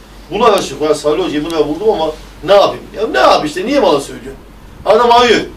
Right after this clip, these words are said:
Yirmi lira buldu, elli lira buldu, beni arıyor. Ne yapayım? Ya sen ne yapacaksın sen biliyorsun ama şey mi diyorsun, birini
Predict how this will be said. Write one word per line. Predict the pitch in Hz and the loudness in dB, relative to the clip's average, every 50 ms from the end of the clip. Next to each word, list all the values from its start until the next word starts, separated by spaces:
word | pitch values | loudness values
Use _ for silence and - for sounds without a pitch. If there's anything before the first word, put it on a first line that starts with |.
| - - - 151 | -20 -20 -16 -8
Yirmi | 156 202 220 233 254 | -4 -2 0 0 2
lira | 240 220 190 151 | 2 2 2 2
buldu, | 139 139 147 - | 0 -2 -2 0
elli | 202 226 226 214 | 2 2 2 2
lira | 190 175 185 | 2 0 0
buldu, | 214 214 220 | 0 0 2
beni | 214 214 226 | 2 4 4
arıyor. | 214 175 135 120 113 - | 4 2 2 -2 -2 2
Ne | 226 | 4
yapayım? | 233 214 - - - - - - - - - - - - | 4 4 4 2 -2 -8 -12 -16 -20 -20 -20 -20 -4 0
Ya | 202 226 254 | 2 2 2
sen | 254 277 262 | 2 2 4
ne | 269 | 4
yapacaksın | 277 262 - - 262 233 - 240 247 | 4 4 2 0 -2 0 2 2 2
sen | 247 | 2
biliyorsun | 254 311 320 302 233 | 2 2 2 2 2
ama | 160 - - - - - - - - | 2 0 -2 -4 -8 -14 -20 -20 -10
şey | - - 285 320 | -4 0 0 2
mi | 311 240 - - | 2 2 0 0
diyorsun, | 151 143 147 | -2 -2 -2
birini | 196 214 208 214 214 202 | -2 2 4 4 4 4